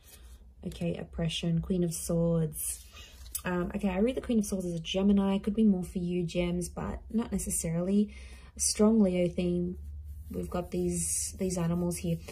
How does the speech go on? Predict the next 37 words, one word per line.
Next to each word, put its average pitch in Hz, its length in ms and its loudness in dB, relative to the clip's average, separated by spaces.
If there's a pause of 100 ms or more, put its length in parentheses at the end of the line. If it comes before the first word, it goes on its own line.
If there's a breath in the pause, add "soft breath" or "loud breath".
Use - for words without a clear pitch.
(220 loud breath)
Um, 185 160 0
we've 208 160 2
got 254 140 -2
oppression. 190 540 0
This 185 120 -2
person 202 380 0
feels, 175 560 -4
feels 185 340 -4
oppressed. 175 600 -6 (460)
So - 160 -2
you 214 840 4
maybe 185 600 4
have 196 140 2
made 190 160 2
them 180 140 -2
feel 185 240 0
like, 170 260 -2
um, 160 300 0 (1500 loud breath)
you 214 140 6
were 214 100 10
restricting 196 640 2
them 175 160 0
in 175 80 0
a 170 40 -2
way. 180 340 -2 (380 loud breath)
Um, 175 300 0
and 185 160 -2
they 185 80 0
felt 180 320 -2
like 175 160 -2
at - 140 -4
times 175 580 -2 (420 loud breath)
they 185 200 4
were 190 100 6
being 185 240 2
oppressed, 175 640 0
but 170 220 0